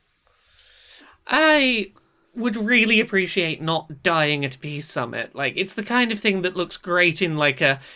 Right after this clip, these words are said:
in a post-mortem biography, but it's not how I really wanna go.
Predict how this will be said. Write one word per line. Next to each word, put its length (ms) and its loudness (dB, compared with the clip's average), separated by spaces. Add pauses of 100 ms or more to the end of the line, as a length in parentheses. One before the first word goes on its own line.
(120)
in 140 -2
a 60 0
post-mortem 840 -2
biography, 800 0
but 160 -6
it's 180 -6
not 200 0
how 240 -2
I 60 0
really 280 -4
wanna 220 -10
go. 400 -8